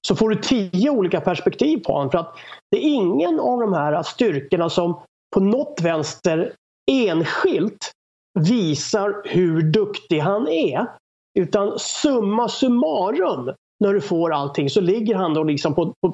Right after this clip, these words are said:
toppbetyg på alla olika, om det är hockey sense eller om det är speed eller om det är, eh, eh, playmaker och allt vad du kallar, kallar det och, och bedöma.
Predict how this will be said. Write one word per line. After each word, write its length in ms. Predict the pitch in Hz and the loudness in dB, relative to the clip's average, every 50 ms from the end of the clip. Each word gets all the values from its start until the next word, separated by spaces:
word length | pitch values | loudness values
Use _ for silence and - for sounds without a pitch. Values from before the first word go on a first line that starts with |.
| - | -2
toppbetyg 680 | - - 185 147 - - - - - 214 185 165 143 127 | -2 -2 -2 -2 -4 -4 -4 -2 0 0 0 0 0 -2
på 180 | - - - - - | -4 -6 -6 -4 -2
alla 500 | 285 285 240 196 202 254 285 330 381 - | -2 0 0 0 0 2 2 2 0 0
olika, 440 | 262 208 170 156 147 139 135 - 147 | 0 0 0 0 -2 -2 -2 0 0
om 80 | 143 | 0
det 60 | 147 | 0
är 40 | 147 | 0
hockey 320 | 151 165 147 - - 190 156 | 0 -2 -4 -2 -2 -2 0
sense 420 | - 196 180 170 160 143 - 165 | 0 0 0 0 -2 -2 0 0
eller 120 | 151 151 | 0 0
om 80 | 147 143 | 0 0
det 40 | 147 | -2
är 20 | |
speed 420 | 143 - - 175 170 170 175 151 160 | -4 0 0 2 2 2 2 2 0
eller 160 | 156 151 151 | 0 0 0
om 80 | 151 | 0
det 60 | 147 143 | 0 0
är, 180 | 143 147 147 - - - - - - | -2 -2 -4 -8 -12 -12 -12 -2 0
eh, 100 | 175 160 | 0 0
eh, 420 | - - 160 156 151 151 143 - | 2 0 0 0 0 0 -2 0
playmaker 580 | - 180 165 170 170 165 160 160 151 156 170 160 | 0 0 0 2 0 0 0 0 0 0 0 2
och 80 | 156 | 2
allt 160 | 151 139 - 180 | -2 -2 -2 0
vad 140 | 165 151 | 0 0
du 80 | 147 147 | 0 -2
kallar, 260 | - 160 151 147 147 | -2 -2 -2 -2 -2
kallar 260 | - 170 151 147 147 | -2 -2 0 0 0
det 60 | 156 156 | 0 0
och, 360 | 151 - 160 156 151 - - | 0 0 0 0 0 0 0
och 260 | 175 165 160 156 156 | 2 2 2 2 2
bedöma. 560 | 151 156 147 156 151 147 156 151 156 - 190 | 2 2 2 2 0 0 -2 -2 -2 -4 -8